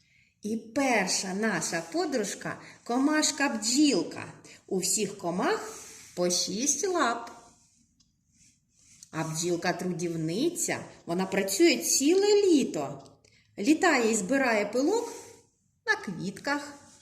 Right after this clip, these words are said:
приносить їх у вулики. Багато вуликів, діти, називаються пасікою. І звідти пасічники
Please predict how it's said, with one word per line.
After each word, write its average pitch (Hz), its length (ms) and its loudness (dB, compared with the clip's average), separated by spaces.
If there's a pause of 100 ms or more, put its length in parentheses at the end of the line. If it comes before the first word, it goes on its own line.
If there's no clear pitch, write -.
(220)
приносить 269 680 2
їх 170 240 -4
у 339 100 2
вулики. 240 760 -2 (460)
Багато 165 420 -4
вуликів, 214 540 -4
діти, 160 300 -8
називаються 160 600 -6
пасікою. 160 920 -4 (560)
І 202 120 -6
звідти 226 680 -2
пасічники 208 1120 -4